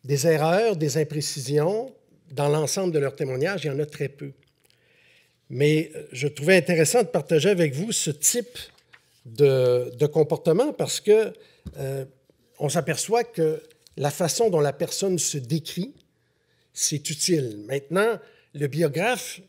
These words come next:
ne révèle pas la, uniquement le récit du personnage. Il, il prend une grande partie de son récit, puis ensuite, on va chercher d'autres sources et on ajoute au récit, euh,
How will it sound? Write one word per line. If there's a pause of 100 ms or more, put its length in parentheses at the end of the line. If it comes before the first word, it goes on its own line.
(100)
ne
révèle
pas
la, (360)
uniquement
le
récit
du
personnage. (400)
Il, (100)
il
prend
une
grande
partie
de
son
récit, (920)
puis
ensuite,
on
va
chercher
d'autres
sources
et
on
ajoute
au
récit, (1400)
euh,